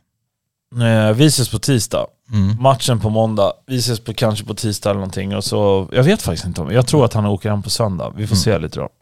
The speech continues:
Speaker 1: Håll till godo.
Speaker 2: Ja, exakt.
Speaker 1: Ni som har
Speaker 2: Någon som
Speaker 1: saknat honom. Ehm, ja, precis. Jag ska försöka, jag var, jag var lite positiv till vad som skulle, jag var lite sugen på att se Bayern Sundsvall. Jag tänkte, det kan bli lite kul.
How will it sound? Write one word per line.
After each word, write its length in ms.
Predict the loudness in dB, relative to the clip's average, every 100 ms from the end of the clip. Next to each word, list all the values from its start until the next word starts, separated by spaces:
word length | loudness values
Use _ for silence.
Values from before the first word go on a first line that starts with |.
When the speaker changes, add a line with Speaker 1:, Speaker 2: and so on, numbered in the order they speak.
| _ 0
Speaker 1:
Håll 200 | 2 4
till 140 | 2
godo. 360 | 2 2 0 -4 -4 -6 -12 _ 2
Speaker 2:
Ja, 220 | 4 4
exakt. 240 | 2 -4
Speaker 1:
Ni 60 | -4
som 120 | 0
har 60 | 2
Speaker 2:
Någon 100 | 4
som 140 | 4
Speaker 1:
saknat 200 | 2 2
honom. 340 | 0 0 -2 -8 -16 -20 -20 -12
Ehm, 760 | 0 4 6 6 4 4 0 -2 _ _ _ -20 -20 _ -8
ja, 280 | 2 4 4
precis. 460 | 2 2 2 0 -10 -20 -20 -8
Jag 160 | -4 -2
ska 100 | -2
försöka, 220 | -4 0
jag 80 | 4
var, 120 | 6
jag 160 | 6 6
var 80 | 4
lite 180 | 0
positiv 540 | -2 -2 -2 -4 -6 -6
till 380 | -4 -2 -2 -6 -18 -20 -14
vad 240 | 0 0
som 120 | 2 0
skulle, 200 | 2 4
jag 80 |
var 80 | 4
lite 140 | 2 2
sugen 360 | 2 2 0
på 60 | -2
att 60 |
se 180 | -2 -4
Bayern 260 | -2 -2 -2
Sundsvall. 420 | -2 -2 -2 -2
Jag 60 | 0
tänkte, 220 | 0 0
det 100 | 0
kan 160 | 0
bli 100 | 0
lite 160 | -2 -4
kul. 300 | -2 0